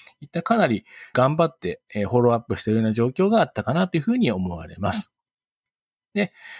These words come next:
えー、マスキングされているかなんですけども、こちらカンガルーケアなので、すぐにやるか、後に伸ばすかっていうことなので、これ、えー、毛犬化のしようがないですね。生まれた直後にですね、赤ちゃんと同じぐらいの重りをこう置いて目隠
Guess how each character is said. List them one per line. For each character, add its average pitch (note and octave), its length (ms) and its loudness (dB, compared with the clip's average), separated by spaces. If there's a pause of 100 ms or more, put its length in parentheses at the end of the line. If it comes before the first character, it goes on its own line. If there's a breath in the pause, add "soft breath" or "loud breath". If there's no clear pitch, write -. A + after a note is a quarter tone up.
(160 loud breath)
え D3 120 2
ー、 D3 40 2
マ D#3 140 4
ス - 100 -4
キ A#3 160 2
ン - 20 0
グ B3 80 0
さ A#3+ 140 0
れ A#3+ 100 0
て A#3+ 140 -2
い - 20 2
る C4 100 -4
か A#3+ 120 2
な D3+ 100 4
ん B2 60 0
で A2 40 -2
す - 80 -6
け A2 80 -8
ど G#2 120 -6
も、 A#2+ 260 0 (240 loud breath)
こ E3 120 -4
ち - 60 -4
ら G#3 60 0
カ F3+ 220 0
ン A3 40 2
ガ A#3 100 2
ル A#3+ 100 2
ー A#3+ 80 0
ケ C4 180 0
ア C3 240 2 (180)
な A#2+ 160 0
の A2 120 0
で、 G#2+ 320 2 (400 soft breath)
す - 160 2
ぐ C#4+ 140 2
に D3 100 4
や A2+ 100 4
る A2 100 2
か、 G#2+ 520 -2
後 F3+ 240 2
に C#3 120 2
伸 G#2 100 2
ば D3 120 2
す - 100 -4
か F2 220 -6
っ - 100 -20
て G#2+ 60 -10
い G#2+ 40 -4
う - 20 -10
こ A2 100 -4
と G#2+ 100 -4
な E2+ 80 -6
の F2 80 -12
で、 G#2+ 220 -2 (140)
こ - 80 -8
れ、 E3+ 80 -2 (220)
え A#2+ 180 0
ー、 B2 40 0
毛 E3+ 160 2
犬 G#3 160 2
化 G3+ 120 2
の F#3 80 4
し - 200 0
よ F3 140 2
う E3 40 4
が E3 140 4
な D3 200 2
い A#2 80 0
で E2+ 80 -8
す - 100 -14
ね。 G#2+ 220 -2 (500 loud breath)
生 D#3 100 -4
ま F#3 120 4
れ G#3 80 2
た A3+ 80 2
直 A3+ 160 0
後 G#3+ 180 0
に B2+ 60 0
で A2+ 80 2
す - 100 -6
ね、 A2+ 380 0
赤 F3+ 260 0
ち F#3 80 0
ゃ D#3+ 60 2
ん C#3 40 -6
と B2 120 -2
同 C#3 120 2
じ D#3 80 0
ぐ E3+ 60 2
ら E3+ 60 4
い C#3+ 40 2
の A2+ 200 -2
重 C3+ 220 0
り C#3+ 120 2
を C#3 80 2
こ C3 260 0
う C3 40 -4
置 C#3 80 0
い C3+ 40 -2
て B2+ 100 -2
目 B2 100 0
隠 F3 160 2